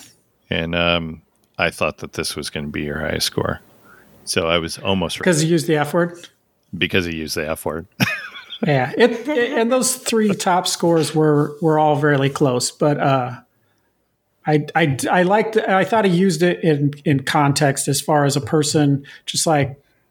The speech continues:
Speaker 2: at that, at that moment struggling with, like, just, just like the things that Haley just mentioned, um, and just that, that, that panic and that frustration. Um, he'd used it, it was used.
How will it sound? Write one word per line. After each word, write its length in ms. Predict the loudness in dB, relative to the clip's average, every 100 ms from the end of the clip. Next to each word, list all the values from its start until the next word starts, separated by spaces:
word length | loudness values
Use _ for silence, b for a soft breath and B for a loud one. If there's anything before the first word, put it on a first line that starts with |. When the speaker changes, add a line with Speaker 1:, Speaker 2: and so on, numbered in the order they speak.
| _ _ _
Speaker 2:
at 200 | 0 2
that, 360 | 2 0 -2 _ _ -2
at 140 | 0
that 200 | 2 0
moment 440 | 2 2 4 2 0
struggling 540 | 0 2 2 2 4
with, 240 | 2 0 0
like, 220 | 0 2
just, 340 | -2 -2 -8
just 240 | -2 0 2
like 140 | 0
the 100 | 0
things 340 | 0 0 0 -4 B B B _
that 100 | -2
Haley 260 | 2 2 2
just 240 | 2 2
mentioned, 480 | 2 2 0 -2 -2 B B B _ -2
um, 480 | 2 2 0 -4 -10 _
and 160 | 0 2
just 280 | 2 0 2
that, 380 | 0 0 -6 0
that, 340 | 0 -2 _ _ _ _ _ _ _ -2
that 320 | -2 -2 -4
panic 400 | 0 2 2 2
and 80 | 0
that 140 | 0
frustration. 920 | -2 0 0 0 0 0 0 0 -2
Um, 420 | 0 0 2 0
he'd 260 | -2 -2 0
used 320 | 2 0 -2
it, 260 | 0 0 2
it 200 | 0 2
was 180 | 0 2
used. 460 | 2 2 2 -2